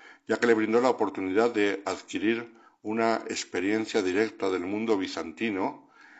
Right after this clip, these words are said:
así como de abordar el problema de los lombardos, que más tarde pondría a prueba su capacidad y energía durante los años de pontificado. Y de esta época es también su conocimiento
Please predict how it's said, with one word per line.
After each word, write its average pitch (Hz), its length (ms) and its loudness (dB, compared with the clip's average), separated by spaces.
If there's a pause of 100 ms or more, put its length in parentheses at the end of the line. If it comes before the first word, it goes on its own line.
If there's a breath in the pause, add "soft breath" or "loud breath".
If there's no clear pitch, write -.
(260 loud breath)
así - 280 0
como 120 400 6
de 101 80 4
abordar 98 400 4
el 117 180 0
problema 101 500 4
de 113 80 8
los 95 200 2
lombardos, 92 800 0 (420 soft breath)
que 101 100 -8
más 117 220 0
tarde 123 300 4
pondría 98 300 2
a 107 60 2
prueba 110 240 6
su 120 140 -4
capacidad 98 480 0
y 123 60 0
energía 110 500 2
durante 90 340 -6
los 87 160 -4
años 110 180 2
de 98 120 2
pontificado. 87 920 -2 (960 soft breath)
Y 107 180 -2
de 104 200 4
esta 113 280 6
época 120 500 6
es 107 180 0
también 110 420 4
su 107 160 -2
conocimiento 101 1000 2